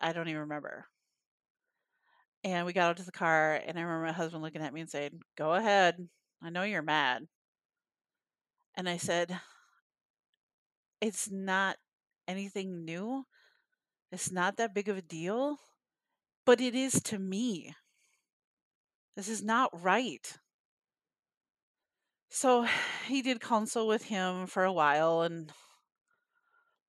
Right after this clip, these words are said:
I don't remember anything beneficial ever coming out of that. And so then the next thing was,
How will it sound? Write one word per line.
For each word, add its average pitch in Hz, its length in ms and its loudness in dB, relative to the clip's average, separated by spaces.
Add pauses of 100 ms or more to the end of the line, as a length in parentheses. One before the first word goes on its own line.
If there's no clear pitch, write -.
(140)
I 180 100 2
don't 170 200 -2
remember 165 560 -4 (360)
anything 175 340 -8
beneficial 151 600 -6
ever 151 200 -6
coming 160 320 -8
out 156 180 -4
of 156 80 -12
that. 147 280 -4 (1500)
And 180 140 -8
so 180 120 -4
then 170 260 -2
the 170 80 -6
next 165 260 -4
thing 175 200 -4
was, 160 460 0